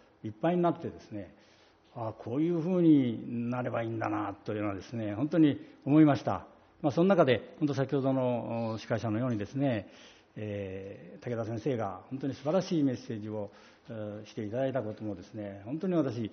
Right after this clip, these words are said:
えー、素晴らしかったなというように思いますし、えー、小坂井さんを通してですね、やはり私たちは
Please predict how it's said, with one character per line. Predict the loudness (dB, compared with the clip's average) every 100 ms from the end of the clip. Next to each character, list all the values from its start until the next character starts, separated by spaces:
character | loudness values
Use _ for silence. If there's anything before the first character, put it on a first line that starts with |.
| -10 -20 -20 -6
え | -6
ー、 |
素 | 0
晴 | 4
ら | 4
し |
か | 4
っ | 4
た | 6
な | 8 8
と | 6
い | 6
う |
よ | 8
う |
に | 8 6
思 | 8 10
い | 12
ま | 10
す | 6
し、 | 2 0 0 -14 -20 -20 _ -4
え | -2 0 0 -2 -6
ー、 | -10 -12 -8 6
小 | 8
坂 | 10 10
井 |
さ | 10
ん | 6
を | 12
通 | 12 12
し |
て | 10
で | 8
す | 6 8
ね、 | 8 6 4
や |
は | 4
り | 4
私 | 4 2 0
た | -2
ち | 0
は | 4 6 4